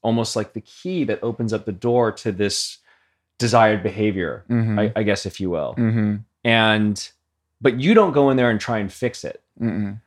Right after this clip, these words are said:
Speaker 1: A-, and I wanted to just, you know, something that's been coming up a lot for me and my clients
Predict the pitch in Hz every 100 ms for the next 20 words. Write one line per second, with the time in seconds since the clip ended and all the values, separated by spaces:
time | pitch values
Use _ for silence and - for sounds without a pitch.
0 | - 110 120 131 143 165 208 175 139 143
1 | 117 - _ - 113 101 _ _ _ _
2 | 127 120 - 170 202 165 - 120 - 117
3 | 107 104 92 90 87 - _ - 95 87
4 | 95 _ _ - 101 101 95 95 95 95
5 | - 95 95 90 92 - 90 82 78 -
6 | -